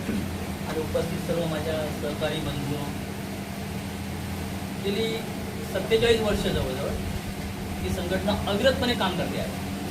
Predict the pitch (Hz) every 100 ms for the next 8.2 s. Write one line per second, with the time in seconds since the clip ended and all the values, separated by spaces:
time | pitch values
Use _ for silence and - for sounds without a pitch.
0 | - - - - - - - - - 196
1 | - - - - - 185 202 226 226 202
2 | 190 214 220 214 190 165 - 220 208 -
3 | 202 180 180 208 220 220 196 226 233 -
4 | - - 185 202 240 214 196 202 208 214
5 | 214 196 196 208 185 185 180 170 160 156
6 | 185 202 190 202 196 190 190 - - -
7 | - - 175 185 - 185 190 190 202 226
8 | 214 -